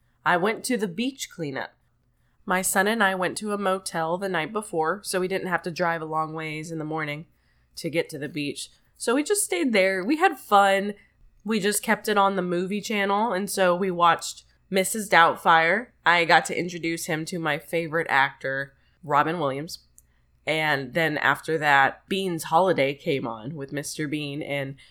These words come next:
we both have already seen that movie and love it because, of course, we do.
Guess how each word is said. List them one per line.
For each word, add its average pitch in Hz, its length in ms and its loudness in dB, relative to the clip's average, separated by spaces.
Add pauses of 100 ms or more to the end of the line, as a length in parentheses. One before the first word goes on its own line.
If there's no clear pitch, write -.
(140)
we 233 160 4
both 202 240 6
have 185 220 6
already 170 380 6
seen 165 220 -6
that 156 160 0
movie 156 260 -2
and 147 120 -2
love 143 200 0
it 196 280 0
because, 156 500 -4
of 135 160 -4
course, 180 300 -4
we 151 100 -10
do. 143 320 -8